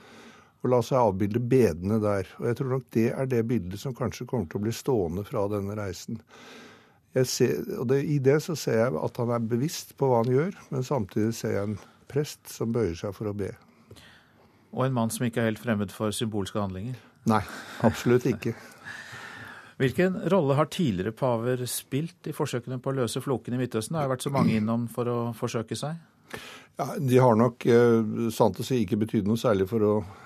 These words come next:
Speaker 1: i forsøkene på å løse floken. De har, de har bidratt til å få fokus på floken, men ingen av dem har gått aktivt inn i arbeid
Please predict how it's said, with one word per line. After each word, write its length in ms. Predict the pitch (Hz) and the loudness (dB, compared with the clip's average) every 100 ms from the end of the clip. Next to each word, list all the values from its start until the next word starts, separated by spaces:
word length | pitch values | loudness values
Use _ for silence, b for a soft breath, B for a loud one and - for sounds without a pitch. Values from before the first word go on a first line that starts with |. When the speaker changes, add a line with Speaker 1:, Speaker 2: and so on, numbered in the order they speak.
| B 156 - - | B -12 -8 -4
Speaker 1:
i 140 | 120 | 0
forsøkene 500 | 139 107 98 - 113 | 2 2 0 0 -4
på 140 | - | 0
å 40 | 120 | 2
løse 240 | 107 - 113 | 2 0 -4
floken. 340 | 110 - 139 | -4 -4 -2
De 80 | 131 | 0
har, 160 | 117 | 0
de 240 | 104 113 113 | -2 -2 2
har 240 | 110 104 113 104 113 | 2 2 -4 -4 0
bidratt 380 | 95 95 101 - | 0 0 -2 -4
til 160 | 101 | -4
å 60 | 101 | -2
få 140 | 104 98 | -4 -4
fokus 480 | - 92 - 113 - | 0 -2 -2 -6 -4
på 100 | 113 113 | -4 0
floken, 420 | 104 - 165 151 B B B B B _ | -2 -2 -2 -2 B B B B B _
men 240 | 110 104 117 | 2 4 4
ingen 300 | 131 101 92 | 6 4 4
av 120 | 98 | 0
dem 160 | 113 113 | 0 -2
har 180 | 127 117 | -4 -2
gått 180 | 123 - | -4 -2
aktivt 500 | 110 - - 117 117 | -4 -4 -6 -6 -4
inn 220 | - 101 | -4 0
i 80 | 107 | 0
arbeid 480 | 107 87 92 92 95 | 0 -2 -2 -4 -6